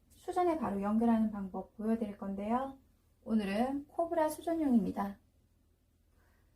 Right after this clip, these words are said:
싱크대에 붙어있는 수전은 대붙이 수전,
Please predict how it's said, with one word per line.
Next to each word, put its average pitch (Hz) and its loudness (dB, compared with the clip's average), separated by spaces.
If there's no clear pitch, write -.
싱크대에 349 -2
붙어있는 233 6
수전은 262 4
대붙이 233 0
수전, - -6